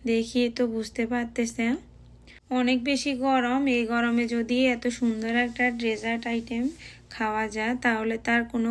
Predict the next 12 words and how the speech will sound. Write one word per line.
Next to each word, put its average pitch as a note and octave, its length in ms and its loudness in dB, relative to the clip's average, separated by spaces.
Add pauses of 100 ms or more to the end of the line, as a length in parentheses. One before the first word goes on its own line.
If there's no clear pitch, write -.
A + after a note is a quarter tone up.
(120)
কথাই A3+ 460 2
নেই। A3 220 0 (680)
তো C#4 60 0 (160)
আমি B3+ 140 4 (100)
আপনাদেরকে C4 480 2 (140)
কেটে B3 280 4 (120)
দেখাইতেছি A#3+ 640 0 (160)
কতটা A#3 400 0 (140)
সফট G#3+ 480 -4
হয় A3 300 0
এটা, A3 220 0 (680)
আর G3+ 220 -4